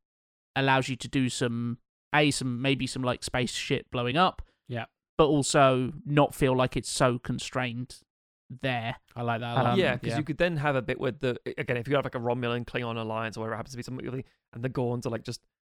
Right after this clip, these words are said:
Speaker 3: "I don't know what's happening here," and the Romulans are like, "Oh, by the way, we're now actually not sure this is gonna work out," and the Klingons are like, "You dishonorable pieces of shit," and
Speaker 2: Yeah.
Speaker 3: they start fighting each other, and the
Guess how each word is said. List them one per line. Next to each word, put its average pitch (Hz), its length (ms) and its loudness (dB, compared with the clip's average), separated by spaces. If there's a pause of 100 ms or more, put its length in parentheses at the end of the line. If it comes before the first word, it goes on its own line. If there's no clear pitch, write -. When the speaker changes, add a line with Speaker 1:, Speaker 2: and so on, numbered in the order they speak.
(160)
Speaker 3:
"I - 40 -16
don't 123 140 -4
know 120 80 -2
what's 120 140 -2
happening 127 300 -4
here," 107 200 -8 (280)
and 123 100 -6
the - 40 -4
Romulans 123 300 -2
are 117 40 -4
like, 110 140 -4 (120)
"Oh, 151 140 6
by 147 160 4
the 131 60 0
way, 123 140 2
we're 131 200 -2
now 165 240 0
actually 151 280 -4
not 135 220 -4
sure - 180 -6
this 127 160 -8
is 127 60 -12
gonna 123 160 -4
work 120 240 -4
out," 117 80 -6
and 110 80 -10
the 113 40 -12
Klingons 120 120 -8
are 113 40 -8
like, 104 100 -12
"You 117 100 -8
dishonorable 131 540 -6
pieces 120 380 -10
of 113 80 -12
shit," - 360 -8 (260)
and 127 120 0
Speaker 2:
Yeah. 143 40 2
Speaker 3:
they 156 100 4
start 160 220 0
fighting 143 160 2
each 143 100 -6
other, 156 140 2
and 123 80 -6
the 120 100 -6